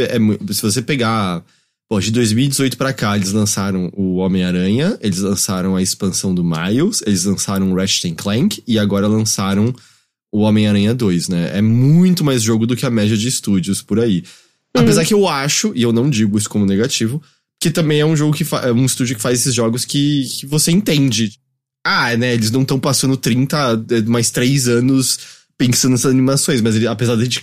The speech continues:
Speaker 1: eu achar que eles têm uma proeza técnica foda e tudo mais, são sempre esses jogos que é meio, eles são muito bem resolvidos, mas os limites deles são muito claros. Mas eu, eu gosto nisso neles porque faz com que eles sejam um estúdio muito consistente, né? Tipo, eles vão entregar, esses jogos vão ser legais.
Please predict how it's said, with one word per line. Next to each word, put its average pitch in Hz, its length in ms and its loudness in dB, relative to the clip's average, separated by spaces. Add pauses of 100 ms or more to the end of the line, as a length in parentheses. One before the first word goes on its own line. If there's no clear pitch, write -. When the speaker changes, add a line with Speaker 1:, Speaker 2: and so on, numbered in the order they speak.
Speaker 1:
eu 117 100 2
achar 110 180 -2
que - 80 -10
eles 104 140 -2
têm 110 100 0
uma 101 140 2
proeza 101 320 -2
técnica 98 560 -4
foda 95 320 -2
e - 20 0
tudo 98 160 -4
mais, 104 180 2
são 135 120 0
sempre 147 240 0
esses 139 180 -2
jogos 123 300 -2
que - 100 -6
é - 20 0
meio, 123 360 2 (720)
eles 165 100 -2
são 254 100 0
muito 254 140 0
bem 262 140 2
resolvidos, 190 560 2
mas 123 180 0
os 127 100 -4
limites 131 340 0
deles 127 180 0
são 135 100 0
muito 123 200 -2
claros. 104 400 -2
Mas 110 180 0
eu, 120 140 2
eu 123 200 0
gosto 123 340 0
nisso 135 240 -2
neles 113 280 0
porque 143 480 -2
faz 135 180 -4
com - 80 -8
que 139 60 -2
eles 135 100 0
sejam 139 220 -2
um 139 40 2
estúdio 135 380 -2
muito 160 400 0
consistente, 139 840 -2
né? 95 180 2
Tipo, - 320 -4 (300)
eles 104 200 0
vão 139 160 2
entregar, 139 360 2
esses - 140 -2
jogos 120 260 0
vão 127 220 2
ser 170 140 2
legais. 107 420 -2